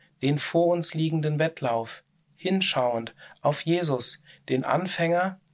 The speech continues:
Urheber und Vollender des Glaubens. Zweiter Korinther vier, vierzehn bis siebzehn,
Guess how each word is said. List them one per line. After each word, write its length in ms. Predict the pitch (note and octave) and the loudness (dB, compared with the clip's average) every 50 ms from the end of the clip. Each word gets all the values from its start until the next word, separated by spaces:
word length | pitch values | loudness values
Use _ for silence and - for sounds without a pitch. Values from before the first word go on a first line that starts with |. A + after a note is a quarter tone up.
| _ _ _ | _ _ _
Urheber 720 | - A#2+ B2+ B2+ A#2 C#3+ D3 D3 D3 D#3+ D#3+ E3+ E3+ - _ _ - - - - - - - _ | 0 2 2 2 2 0 -2 0 2 2 0 0 -2 -6 _ _ -20 -20 -18 -16 -16 -18 -16 _
und 220 | - F3 F#3+ G3 F#3+ | -2 0 0 2 2
Vollender 680 | - - F3 E3 - D#3 F#3 F#3+ F#3+ G3 F#3+ F#3 F#3 - _ - | 2 2 0 2 2 0 0 2 2 2 0 -2 -4 -10 _ -4
des 200 | F3 E3+ - - | -2 -2 -2 -2
Glaubens. 680 | - - C#3+ B2+ A#2 A2+ A2+ A2+ - - - - _ _ _ _ _ _ _ _ _ _ _ _ _ _ | -2 0 0 0 0 -2 -4 -2 -2 -2 -2 -4 _ _ _ _ _ _ _ _ _ _ _ _ _ _
Zweiter 420 | - - - A2 G#2+ G#2+ G#2 A2 | -4 0 2 2 2 2 2 -2
Korinther 560 | G#2 - A2 G#2 G#2+ A2+ C3 C3+ - D3 C#3 C3+ | -2 -2 -2 0 0 0 0 0 2 0 0 0
vier, 520 | - - - C#3 C3 B2+ C3+ D3 D3+ - _ - - _ _ _ - _ _ _ | -2 -4 -4 -2 0 2 2 2 0 -4 _ -20 -20 _ _ _ -20 _ _ _
vierzehn 580 | - - - D#3 D#3 D#3+ - - - C#3 C3 B2+ | -8 -4 0 0 0 2 0 0 0 0 0 0
bis 160 | A2+ - - | 0 0 0
siebzehn, 640 | C3 A#2+ A2+ - - - - C3 C3 C3 C3+ - | 0 -2 -2 -2 0 0 2 0 0 -2 -4 -8